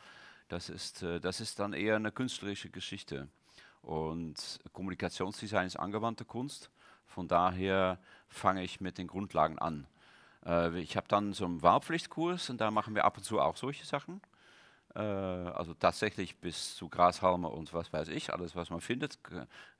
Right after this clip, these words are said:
riss-, gerissene Cola-Dosen und so. Das, äh, oder Kartoffelstempeln und, äh, was das Zeug hält. Ähm, der Schri-, der Schritt zum Satzschrift ist aber ein, ein etwas größeren.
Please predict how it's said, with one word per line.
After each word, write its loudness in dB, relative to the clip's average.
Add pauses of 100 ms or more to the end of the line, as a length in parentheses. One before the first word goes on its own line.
riss-, -2
gerissene -2
Cola-Dosen 0
und -8
so. -6 (560)
Das, -4
äh, 4
oder 4
Kartoffelstempeln -2
und, -8
äh, -4
was -2
das -6
Zeug -4
hält. 2 (640)
Ähm, -6 (340)
der 0
Schri-, -6 (100)
der -2
Schritt -2
zum -8
Satzschrift 2
ist -6
aber 4
ein, -2
ein -2
etwas -6
größeren. -4